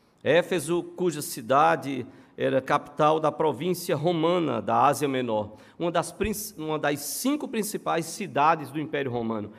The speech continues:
uma cidade extremamente importante para a expansão do Evangelho. O ministério de Paulo nessa cidade está relatado lá em Atos, capítulo nove, dos versículos de oito a dez. Paulo passou três meses pregando o Evangelho na sinagoga aos judeus.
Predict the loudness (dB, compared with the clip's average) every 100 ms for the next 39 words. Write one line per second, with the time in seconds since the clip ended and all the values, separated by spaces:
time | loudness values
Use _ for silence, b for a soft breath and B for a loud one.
0 | B -4 -2 -2 0 0 0 -4 -10 -6
1 | 0 2 2 2 2 2 0 -6 -2 -2
2 | -2 -2 0 2 0 0 2 2 0 0
3 | -4 -2 -2 -4 -2 0 0 -2 -2 -4
4 | -4 -6 -10 -20 b b b -2 0 0
5 | 0 0 0 -4 2 2 2 0 -2 -2
6 | -8 -2 2 2 0 -4 -2 0 0 -2
7 | 0 2 2 -2 -10 B B 0 2 2
8 | 2 2 0 -12 -2 -2 -2 -6 -4 -2
9 | 2 2 2 -2 -8 -6 -2 -2 -4 -10
10 | -2 2 2 2 0 2 0 -2 -6 B
11 | B 0 0 2 -2 0 -2 0 0 0
12 | 0 -4 0 0 -2 -4 -4 -2 0 0
13 | 0 -2 -2 -2 -2 -4 -2 -4 0 0
14 | 2 0 0 -4 -2 0 0 -6